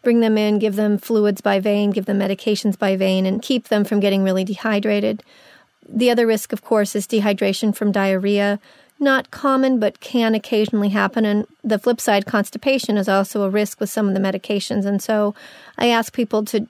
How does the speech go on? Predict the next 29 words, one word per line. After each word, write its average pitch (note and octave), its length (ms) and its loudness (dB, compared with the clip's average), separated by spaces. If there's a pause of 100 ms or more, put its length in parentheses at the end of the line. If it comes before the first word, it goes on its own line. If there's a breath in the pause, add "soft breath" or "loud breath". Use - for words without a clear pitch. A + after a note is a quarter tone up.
(120)
just A3 180 -6
stay A#3 220 0
on G#3 120 2
top G3+ 280 0
of G#3 100 -2
it, A3 100 0
not G#3+ 320 0 (280 loud breath)
call G#3 260 4
us G#3 160 0
when A3 80 2
it's G3+ 140 -2
been - 100 -2
a G3+ 60 2
problem F#3+ 320 0
for G3 140 0
five F#3+ 280 2
days, G3+ 320 0
call G3 240 0
us F#3+ 160 0
when G3 80 0
it's F#3+ 120 -4
been G3 100 0
a F#3+ 80 -2
problem G3 340 0
for G3+ 160 -4
one. F#3+ 380 -2 (500 soft breath)
Anything C4 400 2
that's - 320 -4
just - 240 -6